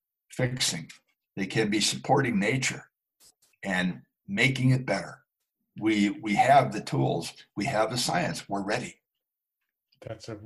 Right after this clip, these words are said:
Speaker 2: beautiful point to end it on. Thanks so much, Bruce. Um, I will put, uh, the links for your website,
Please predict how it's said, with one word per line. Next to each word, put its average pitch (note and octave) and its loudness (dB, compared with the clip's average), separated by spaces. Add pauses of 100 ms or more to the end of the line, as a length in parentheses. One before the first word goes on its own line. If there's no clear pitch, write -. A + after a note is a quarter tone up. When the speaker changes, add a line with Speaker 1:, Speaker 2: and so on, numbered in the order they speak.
(140)
Speaker 2:
beautiful A2 -12
point F#2+ -12
to G#2+ -14
end F#2+ -14
it F2 -14
on. F2 -14 (1900)
Thanks A#2 -8
so A2+ -6
much, G#2 -12
Bruce. G2 -12 (760)
Um, A#2+ 4 (140)
I B2 6
will C3+ 8
put, - 2
uh, A#2 6
the A#2 -2
links A#2 0
for A#2+ -2
your G#2 0
website, A#2 -2